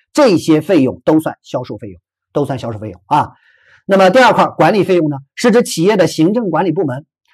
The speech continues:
为管理组织经营活动提供各项支援性服务而发生的这种费用，对吧？你比如说业务招待，对吧？业务招待费啊，我有正常的这个业务开拓，我就得有业务招待嘛，对不对？那么这里边就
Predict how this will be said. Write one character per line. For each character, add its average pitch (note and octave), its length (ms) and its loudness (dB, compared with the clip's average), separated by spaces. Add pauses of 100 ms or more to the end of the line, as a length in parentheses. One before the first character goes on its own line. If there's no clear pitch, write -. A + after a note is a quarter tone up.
为 A3 240 4
管 D#3+ 320 2
理 G#3+ 160 0
组 C#3 240 0
织 D#3 180 -2
经 G#3+ 220 -4
营 G3+ 100 -4
活 C#3 240 -2
动 F3+ 180 -2
提 - 220 -6
供 F3+ 240 -2
各 F#3+ 220 0
项 C#3+ 240 -4
支 C4 340 -2
援 C#3+ 220 -2
性 E3+ 200 -4
服 A#2+ 260 -8
务 A#3+ 260 2
而 A#2+ 180 0
发 C3+ 220 -4
生 C#3+ 120 -10
的 B2+ 120 -6
这 C3+ 80 -10
种 G2 160 -12 (240)
费 B2+ 160 -6
用， F#2+ 160 -12 (320)
对 - 40 -6
吧？ C3+ 120 0
你 C#3 100 0
比 C3+ 80 -2
如 B2 80 -4
说 C3+ 140 -8
业 D3 120 -4
务 A#2 120 -4
招 C3 120 -6
待， D3 160 -6 (300)
对 C#3 60 -4
吧？ C3 120 0
业 D#3+ 140 2
务 C#3 100 0
招 E3 120 0
待 F3+ 120 2
费 G#3+ 220 -12 (220)
啊， A#2 260 -4 (220)
我 C#3 260 2
有 D#3 220 2
正 F#3+ 180 0
常 D3 140 -2
的 D#3+ 80 0
这 E3 80 0
个 E3 100 2
业 F#3+ 160 -2
务 D#3 180 -2
开 F#3 200 -4
拓， F#3+ 120 -6
我 C3 80 -2
就 F#3 120 -4
得 D3 80 -4
有 C3+ 160 -4
业 C#3+ 100 -4
务 C#3 100 -6
招 C3 160 -12
待 F3+ 200 -8
嘛， C3+ 80 -16 (320)
对 E3+ 80 0
不 D#3+ 40 4
对？ - 220 0 (160)
那 D#3 100 -2
么 D3+ 60 2
这 E3+ 120 0
里 D3+ 60 2
边 C3 140 0
就 B2 240 -4